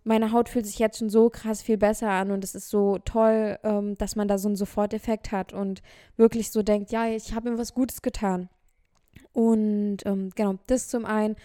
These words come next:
finde ich super, super toll. Ich möchte generell mich mehr um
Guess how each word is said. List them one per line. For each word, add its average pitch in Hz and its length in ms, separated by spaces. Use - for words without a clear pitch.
finde 220 240
ich 202 220
super, 220 340
super 220 320
toll. 208 380
Ich - 160
möchte 247 220
generell 226 400
mich 208 180
mehr 202 200
um 196 280